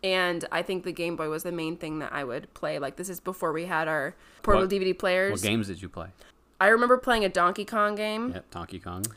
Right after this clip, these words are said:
Speaker 1: Um,
Speaker 2: Donkey Kong Country, probably.
Speaker 1: there was barrels that you would run over.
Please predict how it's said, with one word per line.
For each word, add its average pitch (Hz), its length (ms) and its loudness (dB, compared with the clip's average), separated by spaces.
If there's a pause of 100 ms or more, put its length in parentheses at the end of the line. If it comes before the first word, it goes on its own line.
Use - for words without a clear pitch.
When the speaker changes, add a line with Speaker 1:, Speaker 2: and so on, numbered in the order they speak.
(260)
Speaker 1:
Um, 196 460 6
Speaker 2:
Donkey 180 120 0
Kong 180 180 -4
Country, 87 380 -8
probably. 85 560 -8 (400)
Speaker 1:
there 226 300 2
was 226 100 4
barrels 185 480 6
that 208 100 0
you 190 100 -2
would 202 100 2
run 196 300 2
over. 208 680 2